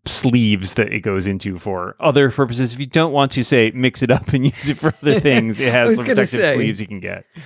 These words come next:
Speaker 2: Yeah,
Speaker 1: But it's
Speaker 2: y-
Speaker 1: nice because it, like, has a super easy screen to read, and it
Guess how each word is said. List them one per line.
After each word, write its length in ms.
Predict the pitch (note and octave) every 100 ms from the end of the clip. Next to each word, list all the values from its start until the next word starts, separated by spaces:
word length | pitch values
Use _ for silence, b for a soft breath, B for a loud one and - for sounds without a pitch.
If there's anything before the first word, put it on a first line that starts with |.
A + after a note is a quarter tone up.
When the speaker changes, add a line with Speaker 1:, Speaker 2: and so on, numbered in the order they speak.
| B B B
Speaker 2:
Yeah, 80 | E3+
Speaker 1:
But 80 | F3
it's 160 | F#3+ G#3
Speaker 2:
y- 80 |
Speaker 1:
nice 120 | G#3 -
because 320 | F#3 E3+ D3
it, 140 | D#3
like, 260 | C#3+ C3+ -
has 260 | C#3 C#3 B2
a 160 | A#2+
super 360 | A2+ C#3 C3 B2+
easy 460 | B2+ A#2+ A#2 A2
screen 420 | G2 - C#3 C3+ B2+
to 100 | B2
read, 440 | A#2 A2+ A2 G#2+
and 120 | G#2
it 140 | G2